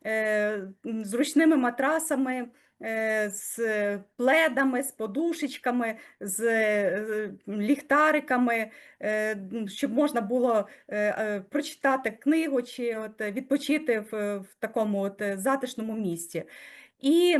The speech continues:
е, нам допомогли у цій ініціативі, е, наші такі друзі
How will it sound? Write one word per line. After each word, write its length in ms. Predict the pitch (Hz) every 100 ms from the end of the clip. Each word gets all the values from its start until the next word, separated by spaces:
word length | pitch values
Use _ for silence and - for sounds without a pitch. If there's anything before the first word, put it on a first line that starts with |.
| 247 -
е, 360 | 233 226 226
нам 440 | 226 269 330 302 190
допомогли 880 | 190 247 247 254 _ - 254 285 320
у 160 | 214
цій 220 | 226 - 277
ініціативі, 1000 | 226 240 240 240 233 330 370 285 185 - - - -
е, 400 | 208 208 208 196
наші 380 | 233 277 269 233
такі 300 | 233 226 214
друзі 680 | 170 269 359 294 269 302